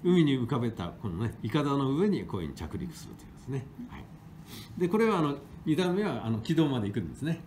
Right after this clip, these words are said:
はい。で、あとニューシェパードの方は、これはあの、弾道飛行です。はい。で、これはあの、あ、このてっぺんの頭のところが、ね、あの、打ち上げて一応、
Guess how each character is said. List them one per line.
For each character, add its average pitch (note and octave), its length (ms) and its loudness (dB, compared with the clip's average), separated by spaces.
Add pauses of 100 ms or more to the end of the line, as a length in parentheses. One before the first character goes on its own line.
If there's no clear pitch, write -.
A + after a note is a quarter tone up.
は E2 120 -8
い。 D2 100 -10 (840)
で、 F3+ 340 4 (320)
あ F3+ 100 -2
と F#3 140 2
ニ F3 160 4
ュ A#3+ 80 4
ー A3+ 40 4
シ B3+ 140 0
ェ A#3+ 60 -2
パ C4 140 2
ー G3+ 40 2
ド D#3+ 120 2
の C#3+ 100 4
方 C#3+ 220 2
は、 C#3 280 4 (520)
こ F#3 100 4
れ G3 60 6
は F#3 100 4
あ - 20 2
の、 C#3+ 140 4
弾 D#3 220 6
道 D3 100 4
飛 C#3+ 80 -2
行 G2+ 160 -2
で D2+ 80 -6
す。 - 260 -14 (460)
は G#2+ 60 -8
い。 A2 100 -8 (400)
で、 E3 120 2
こ G3 240 0
れ A3+ 80 6
は G#3+ 80 6
あ - 20 4
の、 D#3 320 2
あ、 F3 180 -8
こ F3 120 0
の E3 140 2
て E3+ 120 2
っ - 20 4
ぺ A3 200 4
ん G3 40 4
の D3+ 140 4
頭 E3+ 300 2
の D#3 120 2
と D#3 120 0
こ D3+ 80 2
ろ E3 160 0
が、 A3+ 280 0 (540)
ね、 D#3+ 220 2 (400)
あ A#2 100 0
の、 G#2 360 2 (1080)
打 C3 100 -2
ち F#3 140 2
上 F3 80 6
げ D3 100 4
て D#3 320 2
一 C#3 260 2
応、 A#2 200 2